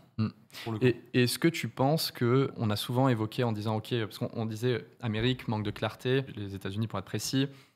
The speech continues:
Speaker 1: Là, en Europe, on a cet avantage, entre guillemets, d'avoir de la clarté, d'avoir une timeline qui est bien définie. On a aussi, euh, c-, certains ont dit, OK, Mika, ça pourrait être le standard, pas seulement européen, mais un peu l'exemple sur la réglementation crypto mondiale. Est-ce que c'est l'avis que tu partages ou pas ?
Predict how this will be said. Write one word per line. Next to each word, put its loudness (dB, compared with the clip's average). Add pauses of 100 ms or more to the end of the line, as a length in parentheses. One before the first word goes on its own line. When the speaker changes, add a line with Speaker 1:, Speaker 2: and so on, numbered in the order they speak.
(140)
Speaker 1:
Là, 2
en 2
Europe, 2
on -2
a -2
cet -4
avantage, 0
entre -6
guillemets, 0
d'avoir -2
de -6
la -2
clarté, -2
d'avoir -2
une -6
timeline 0
qui -10
est -4
bien 2
définie. 0 (600)
On 2
a 6
aussi, 2
euh, 4
c-, -10
certains -2
ont 4
dit, 2
OK, 0
Mika, 2
ça -2
pourrait 0
être -2
le -2
standard, 0 (180)
pas 0
seulement 2
européen, 2
mais 4
un 0
peu -2
l'exemple 0
sur -6
la -2
réglementation -4
crypto -2
mondiale. 4
Est-ce -4
que 0
c'est -2
l'avis 0
que -10
tu -10
partages 0
ou -6
pas ? -2